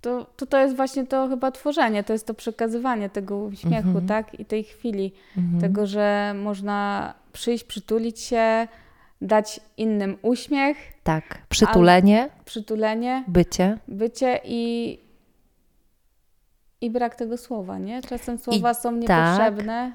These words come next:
Speaker 2: tak.
Speaker 1: wystarczy
Speaker 2: Jedno
Speaker 1: być
Speaker 2: s-,
Speaker 1: i t-
Speaker 2: wystarczy jedno słowo w kręgu, bo to, bo
Speaker 1: Tak.
Speaker 2: to jest, wiesz, brak tego słowa, a z drugiej strony to jedno słowo, które
Speaker 1: Tak, to jest
Speaker 2: jakby
Speaker 1: takie
Speaker 2: robi
Speaker 1: kluczo-,
Speaker 2: wszystko.
Speaker 1: robi wszystko, jest kluczowe.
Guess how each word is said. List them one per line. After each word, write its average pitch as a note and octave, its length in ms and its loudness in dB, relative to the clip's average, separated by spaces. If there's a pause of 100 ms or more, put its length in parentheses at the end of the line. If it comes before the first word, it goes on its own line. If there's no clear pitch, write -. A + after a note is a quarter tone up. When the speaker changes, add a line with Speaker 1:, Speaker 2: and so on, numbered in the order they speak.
(140)
Speaker 2:
tak. G#3+ 80 -10
Speaker 1:
wystarczy A#3 880 -4 (300)
Speaker 2:
Jedno A#3 260 8
Speaker 1:
być C#4 80 10
Speaker 2:
s-, E3 160 4
Speaker 1:
i A#3 100 -4
t- - 120 -12 (140)
Speaker 2:
wystarczy D4 380 4
jedno C4 260 4
słowo A3+ 300 6
w - 80 -2
kręgu, D3 500 0
bo F3+ 140 2
to, G3+ 100 -2
bo G3+ 60 2
Speaker 1:
Tak. G#3+ 80 4
Speaker 2:
to A#3+ 60 6
jest, G#3+ 120 4
wiesz, F#3+ 160 2
brak G#3 260 4
tego G3 220 0
słowa, A3 340 4
a G#3 60 2
z G3 60 -4
drugiej G3 240 -2
strony G3+ 340 0
to G3 180 2
jedno F3+ 460 2
słowo, C3 460 -6
które D#3 360 -4
Speaker 1:
Tak, E3 140 -4
to - 100 -10
jest G#3+ 100 -6
Speaker 2:
jakby F#3 160 -4
Speaker 1:
takie G#3 100 6
Speaker 2:
robi A#3 180 6
Speaker 1:
kluczo-, A3+ 160 4
Speaker 2:
wszystko. - 400 -4
Speaker 1:
robi A3+ 240 -8
wszystko, A3+ 340 -8
jest A3 140 -8
kluczowe. F#3 560 -10